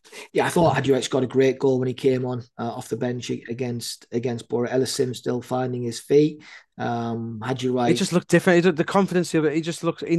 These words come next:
Speaker 2: he knew where to put himself, didn't he, Craig? Where I think Sims
Speaker 1: Actually,
Speaker 2: will learn a
Speaker 1: yeah,
Speaker 2: lot
Speaker 1: yeah,
Speaker 2: off him,
Speaker 1: I,
Speaker 2: but
Speaker 1: actually, actually,
Speaker 2: he,
Speaker 1: yeah.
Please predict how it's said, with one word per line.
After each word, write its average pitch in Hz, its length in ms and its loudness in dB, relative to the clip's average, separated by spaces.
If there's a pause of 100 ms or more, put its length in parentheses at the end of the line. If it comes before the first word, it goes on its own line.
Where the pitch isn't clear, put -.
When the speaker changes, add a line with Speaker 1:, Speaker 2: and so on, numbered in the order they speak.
Speaker 2:
he 160 160 2
knew 175 160 6
where 151 180 4
to - 80 -8
put 165 120 0
himself, 151 340 -2
didn't 143 200 -6
he, 143 60 -4
Craig? 127 300 -2
Where 127 160 0
I 135 80 2
think 156 180 -2
Sims - 200 0
Speaker 1:
Actually, - 160 4
Speaker 2:
will - 80 4
learn - 140 6
a - 20 4
Speaker 1:
yeah, 143 60 4
Speaker 2:
lot 143 140 4
Speaker 1:
yeah, 143 120 6
Speaker 2:
off - 100 2
him, 135 120 -6
Speaker 1:
I, - 60 0
Speaker 2:
but 120 160 -4
Speaker 1:
actually, - 280 -4
actually, - 220 -2
Speaker 2:
he, 160 80 4
Speaker 1:
yeah. 180 80 6